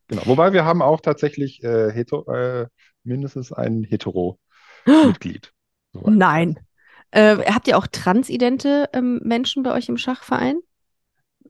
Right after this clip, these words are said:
Speaker 1: Immer mal wieder, ja.
Speaker 2: Ah, okay. Cool. Ja. Ja, dann würde ich sagen, äh,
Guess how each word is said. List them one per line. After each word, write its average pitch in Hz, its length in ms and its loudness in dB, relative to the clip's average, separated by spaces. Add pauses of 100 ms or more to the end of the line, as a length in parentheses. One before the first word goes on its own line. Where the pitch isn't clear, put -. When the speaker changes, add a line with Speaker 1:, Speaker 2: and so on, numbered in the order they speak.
Speaker 1:
Immer 131 220 2
mal 120 300 0
wieder, 87 320 -6
ja. 101 160 -8 (180)
Speaker 2:
Ah, 240 200 2
okay. 156 280 -6 (420)
Cool. - 180 -4 (400)
Ja. - 160 -2 (600)
Ja, 233 180 4
dann 196 320 2
würde 214 220 2
ich 202 80 0
sagen, 226 500 4
äh, 220 360 2